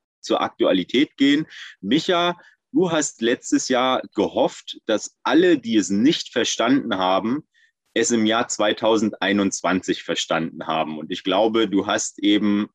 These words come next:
äh, die ganze Diskussion um Corona-Maßnahmen, damals war es ja noch gar keine Impfdiskussion, äh, gab's noch nicht, ähm, hat,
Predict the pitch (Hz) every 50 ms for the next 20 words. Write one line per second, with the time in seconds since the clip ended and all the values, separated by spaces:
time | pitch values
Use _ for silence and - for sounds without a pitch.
0 | _ - 98 101 98 98 98 101 - - - - _ _ _ _ _ _ _ -
1 | - 190 196 202 208 208 - - - 104 98 - - 101 92 85 98 101 107 107
2 | 107 - - 104 104 104 101 101 - - - - 107 92 90 107 123 135 131 120
3 | 117 113 117 117 120 117 120 113 113 104 101 101 104 107 104 104 - - - 98
4 | 101 104 - 104 98 95 - - 98 95 92 - 101 92 90 90 80 107 127 -
5 | - 123 117 - - 117 107 98 110 110 117 113 98 - - - 101 98 110 -
6 | - - 120 127 131 120 127 135 - - - - - - - - - - _ -
7 | 113 113 113 113 110 107 107 104 104 _ _ _ _ _ _ _ _ _ _ _
8 | _ - 123 139 151 -